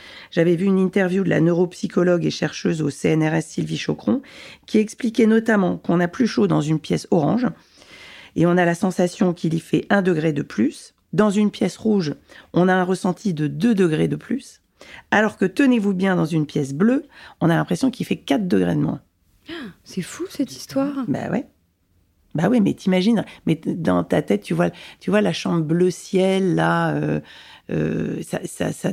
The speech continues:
Speaker 1: ça donne moins chaud qu'une chambre terracotta, quoi. Ouais, ouais. Bon, voilà.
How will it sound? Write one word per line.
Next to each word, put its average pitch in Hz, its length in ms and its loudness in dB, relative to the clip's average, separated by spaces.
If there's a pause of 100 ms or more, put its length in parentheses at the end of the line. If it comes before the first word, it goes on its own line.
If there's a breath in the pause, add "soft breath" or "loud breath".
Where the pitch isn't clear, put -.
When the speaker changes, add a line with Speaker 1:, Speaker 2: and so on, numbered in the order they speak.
Speaker 1:
ça 170 200 -4
donne 156 180 2
moins 165 200 2
chaud 226 240 -2
qu'une 190 160 -2
chambre 165 220 -2
terracotta, 165 500 -2
quoi. - 240 -4 (1080)
Ouais, 185 160 2
ouais. - 280 -4
Bon, - 180 -4 (120)
voilà. 165 280 -2